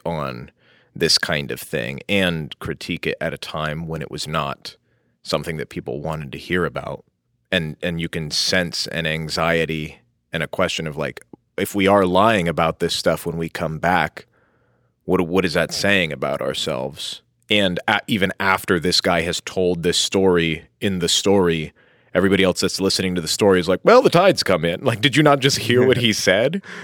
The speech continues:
Speaker 1: Are we, are we still looking at this heart of darkness
Speaker 2: Oh,
Speaker 1: w-,
Speaker 2: God.
Speaker 1: within the, the community? But yeah, I, I mean, it's, it's fascinating to me that
Speaker 2: Interesting.
Speaker 1: they've now turned this into a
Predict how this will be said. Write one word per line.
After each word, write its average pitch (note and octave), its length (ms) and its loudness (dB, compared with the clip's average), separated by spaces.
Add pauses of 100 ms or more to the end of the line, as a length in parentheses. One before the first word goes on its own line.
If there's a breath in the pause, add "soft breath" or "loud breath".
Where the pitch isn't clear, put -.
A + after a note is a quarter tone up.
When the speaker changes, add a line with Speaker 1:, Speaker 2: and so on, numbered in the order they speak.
(720 loud breath)
Speaker 1:
Are A#2 100 4
we, A2 140 6
are G#2+ 160 4
we A2 100 4
still A#2 300 6
looking A2+ 340 4
at A2+ 140 0
this A2+ 160 0
heart A2 240 6
of G#2 100 2
darkness A#2 500 2
Speaker 2:
Oh, - 40 -8
Speaker 1:
w-, G#2+ 200 -2
Speaker 2:
God. G#2 180 -6
Speaker 1:
within A2 540 0
the, G#2 420 0
the G#2+ 160 2
community? A2+ 640 -4 (760 soft breath)
But A#2 100 6
yeah, D#2+ 280 4 (100)
I, G2+ 60 2 (100)
I - 20 -6
mean, G2 160 0 (100)
it's, - 180 -6 (100)
it's G#2 100 -2
fascinating F#2 540 2
to F#2 100 -2
me F2+ 160 0
that F2 60 2
Speaker 2:
Interesting. F2 160 0
Speaker 1:
they've D#2+ 100 0
now E2+ 240 2
turned F2 340 -4
this E2 200 -4
into E2 580 -6
a D#2 420 -2